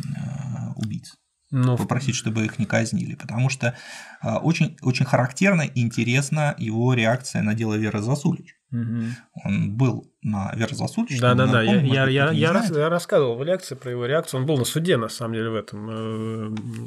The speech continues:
Speaker 2: в окружном суде он там был, да.
Speaker 1: Вот он, да, он присутствовал во время, э, процесса, и, э, когда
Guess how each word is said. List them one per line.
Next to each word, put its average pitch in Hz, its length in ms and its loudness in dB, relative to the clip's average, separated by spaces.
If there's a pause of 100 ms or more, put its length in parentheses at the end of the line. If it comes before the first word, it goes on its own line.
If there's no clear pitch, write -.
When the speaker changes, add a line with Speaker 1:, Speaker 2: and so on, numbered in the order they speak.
(160)
Speaker 2:
в 120 60 -2
окружном 120 340 2
суде 151 300 -2
он 180 140 0
там 139 220 -4
был, 120 220 -2 (100)
да. 113 220 -6 (280)
Speaker 1:
Вот 120 280 -2
он, 120 220 0
да, 113 180 0
он 113 100 0
присутствовал 107 760 -2
во 113 120 0
время, 110 400 0 (520)
э, - 80 -8
процесса, 123 920 0
и, 104 300 -2
э, 107 300 -6 (100)
когда 104 560 -4